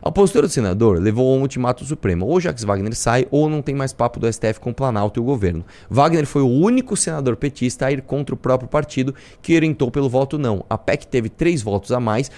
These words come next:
do que os quarenta e nove que são necessários para sua aprovação. Vamos lá, gente. Aprovar uma pec não é uma coisa simples. O negócio é pautado quando o presidente sabe o que vai acontecer. Ele sabe o que ele quer. Se ele quer aprovar e ele tem os votos, ele po-, ele pauta. Se ele quer aprovar e não tem os votos, ele não pauta. Se ele quer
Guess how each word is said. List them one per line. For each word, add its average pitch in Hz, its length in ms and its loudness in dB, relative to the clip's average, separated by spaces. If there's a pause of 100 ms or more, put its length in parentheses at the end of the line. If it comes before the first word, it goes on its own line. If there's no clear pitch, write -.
(180)
do 127 80 -2
que 143 100 -2
os 131 80 -4
quarenta 131 300 0
e - 20 -6
nove 113 200 -4
que - 60 -14
são 117 120 -6
necessários 117 400 -2
para 117 180 -2
sua - 120 -6
aprovação. 123 580 -2
Vamos 156 260 -4
lá, 98 180 -4
gente. 101 400 -8 (240)
Aprovar 135 340 -2
uma 160 100 -2
pec 123 320 -8
não 135 80 -8
é - 20 -6
uma 127 60 -8
coisa 117 240 -6
simples. - 600 -4 (420)
O 117 80 -4
negócio 147 380 0
é 143 60 -2
pautado 110 540 -4
quando 104 140 -10
o - 20 -16
presidente 180 340 -10
sabe 147 500 -4
o 90 60 -6
que 92 100 -12
vai 98 120 -4
acontecer. 95 300 -4
Ele 127 120 -2
sabe - 240 2
o 175 40 -6
que 151 60 -8
ele 120 100 -4
quer. - 280 -6 (300)
Se - 120 -2
ele - 60 0
quer 170 140 0
aprovar 123 580 2
e 117 80 0
ele 113 80 2
tem 110 120 -2
os 98 120 0
votos, 151 240 2
ele 175 100 -2
po-, 165 300 4
ele 151 160 0
pauta. 104 320 -2
Se 147 80 -2
ele 202 80 0
quer 185 80 0
aprovar 120 240 0
e - 20 0
não 110 80 -2
tem 107 120 -2
os 95 80 -4
votos, 147 220 0
ele 147 100 -6
não 156 120 -8
pauta. 131 400 -6 (380)
Se - 240 2
ele 269 140 2
quer 170 420 2